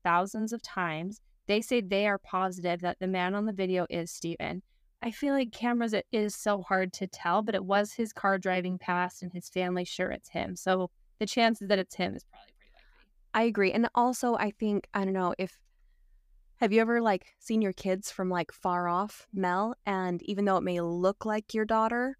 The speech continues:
Speaker 2: you can tell it's not her because of the way she's standing or walking.
Speaker 1: Right.
Speaker 2: I feel like in a video like that, that's where, like, the person's mannerisms are gonna tell you if that's the identity. Not necessarily, you can't see his face,
Speaker 1: Right.
Speaker 2: but, like,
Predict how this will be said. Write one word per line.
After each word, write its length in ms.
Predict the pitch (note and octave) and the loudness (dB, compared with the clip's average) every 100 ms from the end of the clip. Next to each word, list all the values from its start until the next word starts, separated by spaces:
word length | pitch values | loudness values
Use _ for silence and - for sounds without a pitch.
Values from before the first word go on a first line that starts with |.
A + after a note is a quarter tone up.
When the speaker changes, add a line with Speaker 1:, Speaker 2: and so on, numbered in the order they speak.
| _ _ _ _ _ | _ _ _ _ _
Speaker 2:
you 140 | G3+ | -4
can 180 | G3+ G3 | 0 0
tell 320 | - G3+ G3+ | -2 -2 0
it's 160 | G#3+ - | 0 0
not 220 | G3 - | 0 0
her 260 | F3 F3+ F3 | 0 -2 -2
because 280 | F3+ - F3 | -4 -2 -2
of 60 | E3 | -2
the 80 | |
way 160 | E3 D#3+ | -2 -4
she's 220 | - D#3+ | -4 -8
standing 440 | - E3+ D#3+ D#3+ D#3+ | -6 -4 -2 -4 -4
or 100 | D#3 | -4
walking. 440 | C3+ - - - - | -4 -4 -8 -10 -12
Speaker 1:
Right. 100 | - _ _ _ _ - | -20 _ _ _ _ 0
Speaker 2:
I 100 | G3 | 0
feel 320 | - A#3 A3 | 2 4 4
like 240 | A3 G3 | 4 2
in 140 | G3 F#3+ | 0 0
a 60 | F3 | 0
video 260 | F3+ G3 | 0 2
like 260 | F#3+ F3 - | 0 -2 -4
that, 420 | D#3+ D#3 G3+ - - _ - - - | -4 -2 -4 -6 -20 _ -20 -20 -2
that's 340 | G3 F3+ - F#3+ | 4 4 4 0
where, 180 | F#3 | 2
like, 280 | F3+ E3 - - | 2 0 -2 -8
the 120 | F#3+ | -8
person's 480 | - - F3+ F3+ F3 | -6 -6 -4 -2 0
mannerisms 960 | E3 E3 F3 F3+ F#3 G#3+ A3+ A#3+ - - _ _ | 0 -2 -2 -2 -2 0 0 -2 -6 -18 _ _
are 100 | F#3+ | 2
gonna 200 | F3+ F3 | 4 -2
tell 280 | - F#3+ F3+ | -4 -4 -2
you 240 | E3 E3 E3 | -2 -2 -4
if 100 | - | 0
that's 260 | - - | 0 0
the 80 | - | -4
identity. 480 | D#3+ D#3+ D3+ C#3+ E3 | -4 -2 -2 -4 0
Not 140 | F3 | 0
necessarily, 340 | F#3 - G#3 G3+ | 0 -2 -2 -2
you 80 | F3+ | -2
can't 240 | G3+ F3+ | -4 -4
see 80 | A3 | -4
his 140 | A3 | -2
face, 480 | D4+ G#3+ E3 - - | 0 0 -2 -12 -20
Speaker 1:
Right. 200 | F#3 F3+ - _ | -18 -18 -20 _
Speaker 2:
but, 180 | G3+ F3+ | 0 2
like, 260 | F3 F3 | 2 0